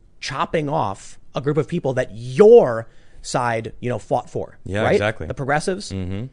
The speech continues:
Speaker 1: There's no answer. I mean, that's, that's, that's probably the better argument. Like, why would you wanna go?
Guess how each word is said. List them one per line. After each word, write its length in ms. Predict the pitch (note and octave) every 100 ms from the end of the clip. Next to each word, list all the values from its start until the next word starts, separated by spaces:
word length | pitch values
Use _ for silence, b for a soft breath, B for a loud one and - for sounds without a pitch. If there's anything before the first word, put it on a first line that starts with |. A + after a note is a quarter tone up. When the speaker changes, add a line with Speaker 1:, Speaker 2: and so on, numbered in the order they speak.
| b b b b b b b b b -
Speaker 1:
There's 160 | C#3 C#3+
no 120 | D#3+
answer. 300 | G#3 - - - - - - - -
I 80 | D3+
mean, 140 | F#3 E3+
that's, 200 | G#3 -
that's, 200 | G3+ -
that's 160 | G#3
probably 200 | - A3+
the 80 | D3+
better 220 | D3 C#3
argument. 340 | A2+ D3 B2+ A2
Like, 140 | A#2
why 300 | A2+ A#2 C3
would 240 | G3+ G3+ F3+
you 80 |
wanna 220 | E3 D3+ C#3+
go? 180 | C#3